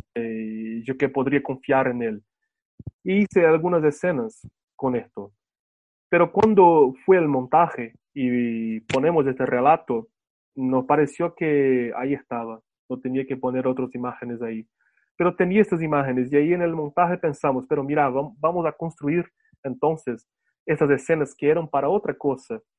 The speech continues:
que yo tenía pensado para otro momento,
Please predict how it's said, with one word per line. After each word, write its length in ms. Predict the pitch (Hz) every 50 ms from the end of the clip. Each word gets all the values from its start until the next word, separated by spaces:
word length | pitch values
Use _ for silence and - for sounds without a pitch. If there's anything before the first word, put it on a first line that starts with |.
| _ _
que 100 | - 127
yo 180 | 127 143 135 139
tenía 320 | 151 143 143 151 170 170
pensado 420 | - 143 135 - - 131 127 123
para 160 | - 131 127 135
otro 260 | 165 180 - 151 131
momento, 580 | 131 127 131 131 131 127 131 120 113 110 -